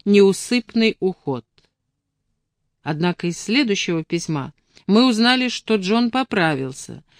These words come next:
и наше волнение несколько улеглось хотя бы на время. Между тем ноябрь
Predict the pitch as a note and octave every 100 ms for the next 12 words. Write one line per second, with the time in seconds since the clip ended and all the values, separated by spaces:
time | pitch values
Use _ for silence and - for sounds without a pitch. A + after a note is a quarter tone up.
0 | _ B3+ D4+ F4+ D4+ C#4 C4 B3+ C#4+ C#4
1 | C4 A#3+ A3+ B3+ - A#3+ - A3+ - A#3
2 | C4 A3 A3 G#3+ G3+ - G3 A3+ A#3 G#3
3 | F#3+ E3+ D3 C3+ B2+ B2 _ _ _ _
4 | _ - F3+ G#3 G3 A#3 - C#4 C#4 C4+
5 | _ _ - E3+ F#3+ G3 G#3+ G#3 G3+